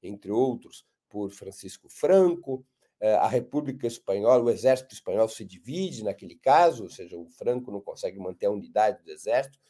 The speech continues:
o exército se divide, eh, há uma guerra civil, mas a República não havia se preparado para aquela situação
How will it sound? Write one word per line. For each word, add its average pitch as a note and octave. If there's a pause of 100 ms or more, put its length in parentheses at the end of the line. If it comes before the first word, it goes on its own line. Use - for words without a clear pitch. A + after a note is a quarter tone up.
(160)
o -
exército G2
se G#2
divide, A2 (320)
eh, A2
há B2+
uma C#3
guerra G2+
civil, C3 (240)
mas B2
a B2
República C#3+
não C#3
havia C3
se D3+
preparado D3
para -
aquela A#2
situação C3